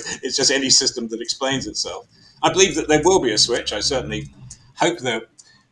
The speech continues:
there will. Um, I think we're into,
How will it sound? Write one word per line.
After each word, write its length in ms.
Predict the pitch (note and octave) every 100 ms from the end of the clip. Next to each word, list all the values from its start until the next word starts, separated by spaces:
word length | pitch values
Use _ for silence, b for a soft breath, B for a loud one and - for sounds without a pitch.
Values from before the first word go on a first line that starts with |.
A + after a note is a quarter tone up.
| -
there 180 | C3 B2+
will. 400 | C3 C3+ D#3+ -
Um, 480 | C3+ C#3 C#3 C#3 A#2 - - _ _ _ _ _ _ _ -
I 40 |
think 320 | - A3 A3+
we're 200 | A3 F#3+
into, 420 | F3+ F3 F3 D#3+